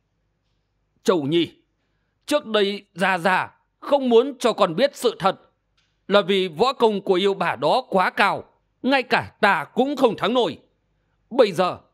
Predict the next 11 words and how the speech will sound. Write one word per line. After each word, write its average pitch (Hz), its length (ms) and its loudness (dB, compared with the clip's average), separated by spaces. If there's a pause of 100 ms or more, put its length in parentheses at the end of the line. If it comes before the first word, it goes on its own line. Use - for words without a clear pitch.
chính 302 220 -2
con 233 380 -2
đã 214 180 0
báo 233 340 -2
được 254 200 0
thù, 185 360 -2 (280)
Gia 185 260 0
Gia 175 300 0
rất 262 260 -2
là 202 140 2
mừng." 170 280 -2